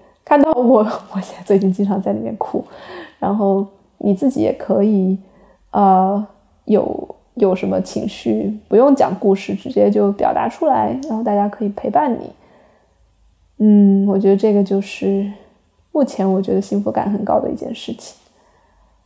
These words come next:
好吧，祝大家双十一愉快！不管你买还是不买，剁了手又后悔，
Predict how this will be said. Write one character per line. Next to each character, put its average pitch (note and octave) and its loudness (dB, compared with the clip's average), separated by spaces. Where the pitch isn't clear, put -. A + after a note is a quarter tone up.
好 - -8
吧， A#3 2
祝 G#3+ 2
大 G3+ 4
家 G3+ 2
双 G3+ -2
十 G3+ -2
一 F#3+ 2
愉 F#3 0
快！ G3 -4
不 B3+ 0
管 G#3 4
你 G#3+ 4
买 G#3 0
还 F#3+ -6
是 G#3 -4
不 G#3 0
买， F#3+ -4
剁 G#3+ 4
了 G3 4
手 - -2
又 G3+ 0
后 G#3 -2
悔， - -4